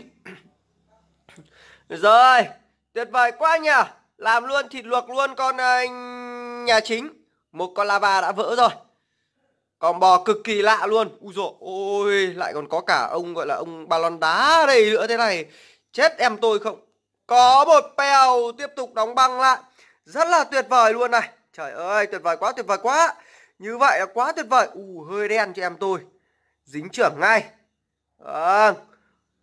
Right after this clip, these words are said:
Có này đủ gồng. Ui kìa, kìa. Gồng, gồng lên em, gồng lên em.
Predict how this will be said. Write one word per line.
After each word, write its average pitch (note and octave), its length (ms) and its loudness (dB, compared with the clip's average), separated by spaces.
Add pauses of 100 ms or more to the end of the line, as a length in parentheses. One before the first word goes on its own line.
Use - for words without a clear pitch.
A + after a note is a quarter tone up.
(280)
Có B3+ 120 0
này D4 240 4
đủ C4 200 -4
gồng. C4+ 400 2 (220)
Ui D4+ 280 -8
kìa, D#4 300 2 (400)
kìa. D#4+ 280 2 (340)
Gồng, D#4 260 2
gồng D#4+ 200 2
lên F4 160 2
em, F4 320 0
gồng D4+ 160 -4
lên E4+ 160 -2
em. F4+ 280 -2